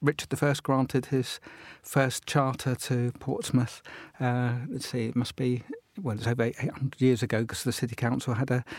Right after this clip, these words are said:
eight hundredth anniversary event. I think it was nineteen ninety-two. Um, and the City Council adopted the Star and Crescent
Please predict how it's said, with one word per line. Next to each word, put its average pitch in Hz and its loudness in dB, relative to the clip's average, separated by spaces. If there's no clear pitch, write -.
eight 147 2
hundredth 123 4
anniversary 123 4
event. 117 2
I 107 -4
think 131 -2
it 123 -6
was - 0
nineteen 123 4
ninety-two. 120 2
Um, 117 6
and 120 4
the 123 4
City 143 2
Council 123 2
adopted 110 -2
the 113 2
Star 107 0
and 107 0
Crescent - -2